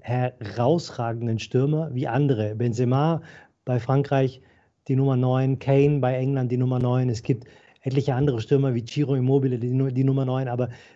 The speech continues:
die Nummer neun haben wir in Deutschland letztendlich nicht und wir müssen's halt anders lösen.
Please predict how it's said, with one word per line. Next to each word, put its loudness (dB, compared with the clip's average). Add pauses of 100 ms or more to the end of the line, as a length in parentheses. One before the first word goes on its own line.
(140)
die -4
Nummer 4
neun 2
haben -2
wir 2
in 0
Deutschland -2
letztendlich -2
nicht 2
und 2
wir 4
müssen's 2
halt -2
anders 0
lösen. 2